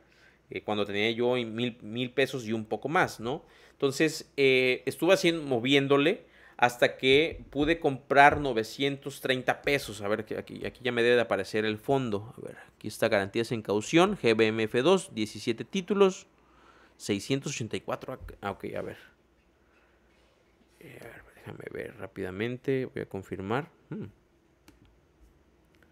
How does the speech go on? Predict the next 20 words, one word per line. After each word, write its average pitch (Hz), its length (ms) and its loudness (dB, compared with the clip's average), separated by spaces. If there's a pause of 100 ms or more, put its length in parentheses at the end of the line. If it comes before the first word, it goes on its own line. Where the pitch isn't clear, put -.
(3250)
Ah, 123 120 8
ok, 117 120 4 (260)
ya, - 300 0
ya, 104 160 0
ya, 101 80 2
ya. 87 200 -6 (400)
Eh, 110 580 6 (140)
sí, - 360 0
eh, 123 280 2
yo 143 120 2
compré 170 400 2 (100)
el, 110 300 2 (220)
eh, 104 880 2
más 127 260 2
de 147 60 2
ochocientos 131 400 -4
pesos 127 320 -2
en 120 80 -4
los 120 180 -8
títulos, 151 640 -2